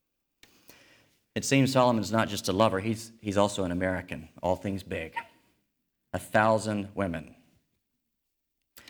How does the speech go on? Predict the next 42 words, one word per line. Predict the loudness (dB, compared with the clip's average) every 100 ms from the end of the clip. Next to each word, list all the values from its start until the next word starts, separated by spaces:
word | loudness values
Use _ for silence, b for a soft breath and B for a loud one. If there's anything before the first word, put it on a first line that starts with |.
| b
More | 2
treacherously, | 4 4 2 2 -4 0 -2
these | 0 -4
wives | 0 2 2 0 -6 -12 -20 _ _ _ _ -4
bring | 0 2
their | 2 0
own | -2 0
gods | 0 0 -2 -4 -10
into | -6 -4 -2
Israel | -2 0 2 2 0
and |
into | -2 -2
his | -2 -2
palace. | -2 0 0 -4 -10 B B
And | 2
as | 2
you | 4
know, | 4 4
when | 2
you | 0
start | 0 0
to | 0
love | 2 2 0
someone, | -6 -2 -2 -2
and | 0
Solomon | 2 2 2
loved | 2 2 2
these | -2 0
women, | 0 -2 B B B B _ _ _ _ -2
you |
start | 4 6 4
to | 2
love | 0 0
the | -2
things | 0 0
they | 2 0
love. | 0 -6 -12 -20 _ _ _ _ _ _ _ _ _ _ _ _ -10
That's | -2
how | 4 4
it |
works | 4 2 0
here. | -4 -4 -4